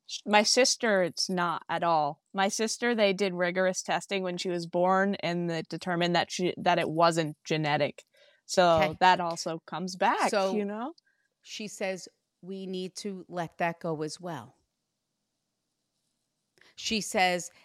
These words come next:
Speaker 2: "And just because something is genetic doesn't mean that that is going to happen to you or then your children." But this is your mom. "You could get hit by a bus tomorrow, Teresa. You never know what's gonna happen in life."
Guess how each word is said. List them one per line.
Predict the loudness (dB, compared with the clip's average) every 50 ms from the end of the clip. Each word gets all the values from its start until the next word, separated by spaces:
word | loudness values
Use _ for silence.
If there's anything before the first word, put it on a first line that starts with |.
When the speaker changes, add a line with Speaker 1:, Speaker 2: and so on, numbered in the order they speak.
| _ _ 0
Speaker 2:
"And | 0 0 0 -2 -2
just | 0 2 2 2 0 -4 -8 -6
because | -6 -6 -6 -6 -8 -4 0 0 0 0 -2
something | -4 -4 -4 -4 -4 -4 -6 -6 -6 -4 -4 -6 -10 -8
is | -4 -2 -2 0 -2 -2 -4 -6 -8 -10 -12 -14 -16 _ _ _ _ _ _ _ _ _ _ _ _ -16 -14
genetic | -10 -4 -2 0 0 0 0 0 0 0 -2 -2 -6 -10 -18 -20 -20 -20 -20 _ _ _ _ _ _ _ _ _ -12 -8
doesn't | -6 -6 -6 -4 -4 -6 -6 -6 -8
mean | -8 -8 -6 -6 -8 -8 -10 -14 -18 -20 _ _ _
that | -10 -10 -8 -6
that | -6 -6 -6 -4
is | -4 -4 -4 -4 -4
going | -8 -8 -8 -8 -10
to | -12 -14
happen | -16 -14 -16 -18 -16 -18 -18
to | -16 -16 -16 -16
you | -14 -12 -10 -8 -6 -6 -8 -8 -6
or | -6 -6 -6
then | -4 -4 -4 -4 -6
your | -6 -8 -10 -10
children." | -8 -8 -6 -6 -6 -8 -10 -16 -20 -20 _ _ _ _ -20 -16 -8 -6
But | -4 -2
this | 0 0 -2 -2
is | -6 -8
your | -6 -6
mom. | -6 -6 -6 -6 -10 -16 _ _ _ _ _ _ _ _ _ _ _ _ _ _ _ _ _ _ -2
"You | 0 2 4
could | 4 6
get | 8 10 10
hit | 12 10 10 12
by | 12 12 12
a | 12 12
bus | 12 10 10 10 10 8 4 6
tomorrow, | 6 8 10 12 12 12 12 12 12 10 8 6
Teresa. | 4 2 2 4 4 4 2 2 2 4 6 8 8 6 6 6
You | 6 6
never | 8 10 8 10 10 8
know | 8 8 8 8
what's | 8 6 6 6
gonna | 6 6 8 8 10
happen | 10 8 8 8 6 4 4
in | 4 4 6
life." | 8 8 8 8 6 2 -2 -4 -6